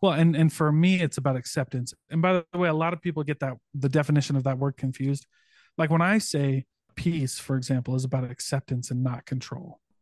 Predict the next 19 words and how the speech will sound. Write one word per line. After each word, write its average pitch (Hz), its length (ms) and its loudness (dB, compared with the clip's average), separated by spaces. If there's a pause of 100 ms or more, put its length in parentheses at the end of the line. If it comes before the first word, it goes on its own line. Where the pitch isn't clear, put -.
(120)
I 147 140 0
don't, 160 120 0
I'm 165 100 6
not, 165 280 2
I'm 156 120 2
not 147 160 -2
talking 151 400 -2
about 131 240 -2
giving 139 300 0
up. 135 200 -4
Like, 139 180 -4
I'm 156 120 0
not 165 180 0
talking 156 380 -2
about, 143 240 -2
like, 139 180 -2
if - 140 -6
your 139 180 0 (540)
spouse - 960 -2